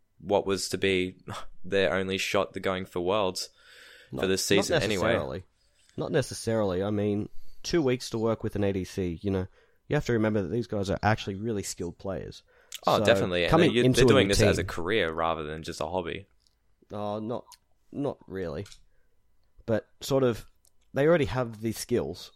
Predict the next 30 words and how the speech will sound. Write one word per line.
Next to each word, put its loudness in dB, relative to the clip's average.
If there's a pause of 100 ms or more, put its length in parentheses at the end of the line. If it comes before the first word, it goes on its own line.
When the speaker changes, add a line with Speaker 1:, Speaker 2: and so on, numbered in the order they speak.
(160)
Speaker 2:
So 0
coming 4
into 6
a 6
new 6
team, 2
you 0
just -4
need 2
to 2
sort -2
of -2
build 0
on -2
the, -4
uh, -2
synergy -2
between, -4
especially -6
between -8
A -4
D -6
C -6
and -10
bot -4
lane, -2 (640)
and -2
having 2
a 2
support, 0